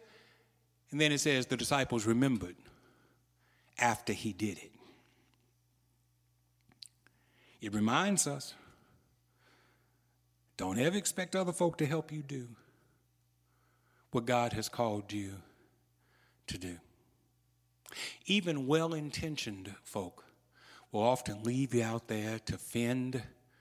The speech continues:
for yourself. If you're waiting on others to help you do what's right before you do what's right, right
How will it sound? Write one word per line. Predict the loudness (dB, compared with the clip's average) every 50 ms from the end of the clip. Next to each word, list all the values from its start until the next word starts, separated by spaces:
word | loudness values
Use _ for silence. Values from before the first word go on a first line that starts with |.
| _ _ _ -20 _ _ _ _ _
for | -6 -2 -2 0
yourself. | 0 -2 -2 -4 -4 -4 -6 -8 -12 -14 -16 -18 -20 -20 -20 -20 -20 _ _ _ _ _ _ _ _ _ _ _ _ _ _ _ _ _ _ _ _ _ _ _ _ _ _ -20 -16 -12 -10 -10 -10 -8 -6
If | -6 -2 2
you're | 2 4 4
waiting | 6 6 6 6 6 4 2 0 -2 -2 -4 -6 -10 -16 -4 0
on | 2 2 2 2 -2 0 2
others | 4 4 4 2 -2 -6 -8 -10 -12 -14 -18 -20 -20 _ _ _ _ _ _ _ _ _ _ _ -20 -20 -20 -18 -8 -4
to | -4 2
help | 6 6 6 6 4 0
you | -2 -2 0
do | 2 2 2
what's | 2 2 2 4 4 4 4 2 2 4
right | 6 6 6 6 4 0 0 4
before | 4 4 4 8 8 8 10 10 8
you | 6 2 0 0
do | 2 4 4 4
what's | 4 6 4 4 4 4 4
right, | 4 2 2 0 -2 -6 -12 -20 _ _ -20 -20 -20 -20 -20 -20 -6 2
right | 6 6 6 6 4